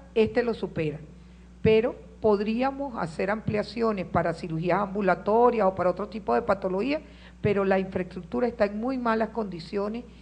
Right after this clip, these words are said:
y, y no, sería nada más para el área de consulta externa,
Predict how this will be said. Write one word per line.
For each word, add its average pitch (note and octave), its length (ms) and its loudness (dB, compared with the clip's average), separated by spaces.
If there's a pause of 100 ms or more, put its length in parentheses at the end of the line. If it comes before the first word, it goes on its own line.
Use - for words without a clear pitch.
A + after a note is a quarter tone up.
(280)
y, F3 760 -6
y F#3 280 -4
no, F3+ 880 -2
sería G3 340 -2
nada G#3+ 160 0
más A3 160 -2
para G#3+ 180 2
el F#3+ 80 2
área F#3 220 4
de G3 80 -4
consulta G3 400 -4
externa, - 480 0